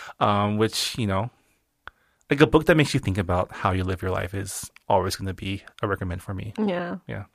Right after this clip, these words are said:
Speaker 2: And any book that kind of, like, pushes you to empathize more with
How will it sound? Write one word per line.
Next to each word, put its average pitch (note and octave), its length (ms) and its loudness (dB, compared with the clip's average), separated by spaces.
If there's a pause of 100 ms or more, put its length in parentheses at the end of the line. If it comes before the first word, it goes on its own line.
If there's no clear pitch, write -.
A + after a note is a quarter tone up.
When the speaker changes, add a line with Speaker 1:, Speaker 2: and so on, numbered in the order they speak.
(160)
Speaker 2:
And G#3+ 180 2
any A3+ 240 6
book F#3+ 280 4
that E3 400 2
kind E3 180 0
of, D#3+ 80 -2
like, D#3 160 0
pushes E3 480 2
you D#3 280 0
to D#3 600 -4
empathize D#3 640 -2
more D3+ 320 -4
with - 420 -8